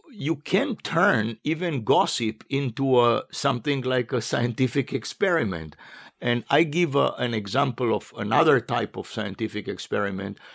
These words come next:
which my youngest daughter did once, you know, trying to discover, uh, w-, uh, sh-, the experiment was,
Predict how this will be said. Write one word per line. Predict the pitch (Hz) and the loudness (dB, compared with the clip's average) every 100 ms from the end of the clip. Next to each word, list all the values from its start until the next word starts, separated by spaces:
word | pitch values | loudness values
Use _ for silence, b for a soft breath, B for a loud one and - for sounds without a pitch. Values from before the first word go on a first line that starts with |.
| B | B
which | - 110 113 | -8 -6 -4
my | 113 | -2
youngest | 110 110 - 113 131 127 110 95 | 0 -2 -4 -2 0 0 0 2
daughter | 123 160 117 | 2 4 2
did | 92 95 92 - b b b | 0 -2 -2 -8 b b b
once, | 104 107 101 113 | -6 -4 -4 -4
you | |
know, | 107 107 | -4 -4
trying | - 123 127 117 | -2 -2 -2 -4
to | 120 | -8
discover, | 107 104 - 120 107 120 113 b b b b _ | -6 -8 -2 -2 2 4 2 b b b b _
uh, | - 98 98 - 127 156 120 _ 214 | -6 -2 -2 -4 -14 -20 -20 _ _
w-, | 139 95 107 - | -14 -6 -6 -4
uh, | 101 - 92 | -6 -4 -6
sh-, | 85 - - 90 - | -6 -10 -12 -12 -6
the | 95 95 98 | -2 0 0
experiment | 98 - 143 147 135 117 | -2 0 0 2 0 -2
was, | 123 120 113 - | 2 4 4 2